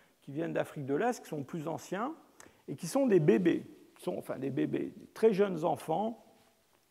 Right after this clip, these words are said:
de, de, de trois, quatre ans, quelque chose comme ça. Et on peut, pour ces fossiles, en tout cas pour certains on l'a fait, euh, aller regarder les microstructures dentaires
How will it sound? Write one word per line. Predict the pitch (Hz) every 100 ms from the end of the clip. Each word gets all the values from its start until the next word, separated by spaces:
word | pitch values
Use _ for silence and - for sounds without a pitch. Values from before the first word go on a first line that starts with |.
| - 131
de, | 110 117 226
de, | 196 135 139
de | 123 - 147
trois, | - 151 160
quatre | - 143 - 135
ans, | 160
quelque | 156 131
chose | - 135
comme | - 127
ça. | 135 220 277 - - - - - - _ _ _ _
Et | 214 220 220 - - - - - _ _ _ _ _ - -
on | 170 156
peut, | - 285 285 220 - - - - _ _
pour | - 220 175
ces | 208
fossiles, | - 180 151 - 247 302
en | - 165
tout | 180
cas | 170 202
pour | 156 143 -
certains | 165 - 190
on | 160
l'a | 143 143
fait, | - 208 247 302 - - _ _ 156
euh, | 156 151 -
aller | 202 247
regarder | 208 214 208 185 185
les | 165 240
microstructures | 254 - 208 - 190 - 175 160
dentaires | 156 147 185 214